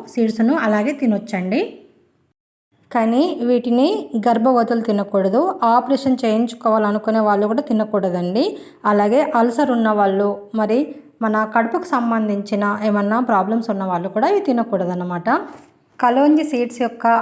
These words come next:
అద్భుత ప్రయోజనాలు తెలుసుకున్నాం కదా, మరి వీటిని పెంచే ప్రయత్నం కూడా చేద్దాం మనము. అది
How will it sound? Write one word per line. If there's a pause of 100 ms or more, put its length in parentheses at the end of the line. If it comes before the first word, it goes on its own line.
(140)
అద్భుత (100)
ప్రయోజనాలు
తెలుసుకున్నాం (120)
కదా, (180)
మరి
వీటిని
పెంచే
ప్రయత్నం
కూడా
చేద్దాం
మనము. (420)
అది